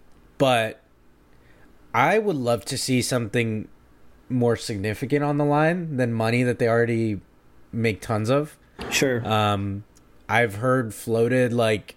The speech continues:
Speaker 1: a playoff spot. Now
Speaker 2: That's fucking spicy.
Speaker 1: that would be spicy. I'm really for it. If that's too much for people, I think it should guarantee at least a play-in spot. Like,
Speaker 2: Yeah.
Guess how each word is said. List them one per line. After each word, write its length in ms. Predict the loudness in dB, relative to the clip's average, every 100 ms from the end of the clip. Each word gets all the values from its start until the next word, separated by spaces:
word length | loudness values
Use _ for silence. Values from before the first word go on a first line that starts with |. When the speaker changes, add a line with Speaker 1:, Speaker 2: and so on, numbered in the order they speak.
| -14
Speaker 1:
a 80 | -12
playoff 380 | -4 0 0 0
spot. 500 | -2 2 2 2 -2 -16 _ -20 -14 -2
Now 460 | 0 2 0 -6 -12 -14 -14 -8 -2
Speaker 2:
That's 220 | 0 0
fucking 300 | -2 0 -2
spicy. 560 | 0 0 0 0 0 -2 -12 -18 -20 -20 -20 -8
Speaker 1:
that 320 | -2 2 2
would 140 | 2 0
be 120 | -2
spicy. 720 | -2 0 2 0 -4 -8 -10 -18 -2
I'm 440 | 2 2 2 -6 -4
really 260 | 0 2
for 320 | 0 0 0 0
it. 120 | -4
If 160 | -6 -2
that's 260 | -2 0
too 200 | -2 0 0
much 240 | -2 -6
for 160 | -4 -2
people, 520 | 0 0 0 0 -4 -18 -20 -20 -20 -8
I 120 | -2 -2
think 480 | 0 0 -2 -8 -18 -20 -8
it 120 | -4
should 200 | -2 0
guarantee 400 | 2 2 0 0
at 100 | 0
least 220 | -2 -2
a 80 | -4
play-in 600 | -4 -4 0 2 0 -4
spot. 380 | -8 -12 -12 -4
Like, 320 | 0 0 -2 -10 -12 -4
Speaker 2:
Yeah. 300 | 0 0 0